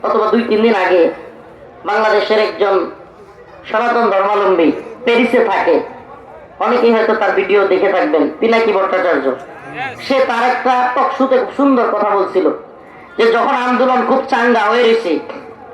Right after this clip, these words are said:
সতেরোই জুলাই, আঠারোই জুলাই, ওই সময়ে ব্যাপক চাঙ্গা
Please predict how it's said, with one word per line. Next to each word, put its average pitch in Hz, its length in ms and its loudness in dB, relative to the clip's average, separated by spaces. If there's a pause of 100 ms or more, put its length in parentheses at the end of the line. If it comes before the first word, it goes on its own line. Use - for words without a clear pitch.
(500)
সতেরোই 220 480 0
জুলাই, 208 380 2
আঠারোই 202 420 0
জুলাই, 196 420 2
ওই 226 220 2
সময়ে 208 340 2 (1160)
ব্যাপক 330 580 -2
চাঙ্গা 269 280 2